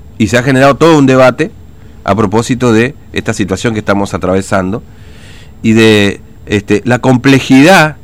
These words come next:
que plantean muchas provincias en situaciones que son extremas y límites como esta.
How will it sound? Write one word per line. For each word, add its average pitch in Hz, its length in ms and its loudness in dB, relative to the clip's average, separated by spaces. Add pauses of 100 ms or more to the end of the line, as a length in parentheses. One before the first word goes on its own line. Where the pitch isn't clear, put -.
(140)
que 104 120 -2
plantean 104 440 0
muchas 123 280 -2
provincias 120 440 -2
en 127 100 -4
situaciones 107 440 -4
que 104 80 -4
son 107 200 -4
extremas 107 420 -6
y 90 40 -8
límites 110 440 -4 (440)
como 90 280 -4
esta. - 280 -14